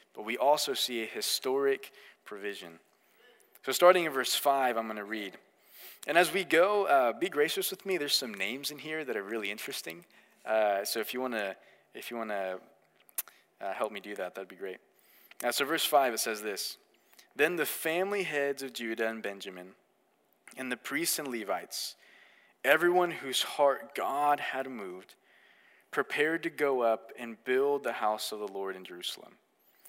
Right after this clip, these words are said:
All their neighbors assisted with them with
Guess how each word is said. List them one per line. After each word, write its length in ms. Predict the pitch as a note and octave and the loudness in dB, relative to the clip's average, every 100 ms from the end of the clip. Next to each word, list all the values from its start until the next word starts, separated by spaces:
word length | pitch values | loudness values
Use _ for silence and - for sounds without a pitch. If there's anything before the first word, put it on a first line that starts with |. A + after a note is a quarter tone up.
| - - | -14 0
All 260 | A#2+ D#3 | 6 6
their 140 | E3 D#3 | 6 2
neighbors 480 | C#3+ D3 C3+ B2+ | 2 2 0 0
assisted 640 | A#2 - - C#3 - C3 A#2+ | 0 0 0 0 -2 -2 -4
with 240 | A2+ - | -6 -6
them 260 | A#2+ A2+ G#2+ - - | -4 -4 -6 -12 -10
with 160 | A#2+ | -10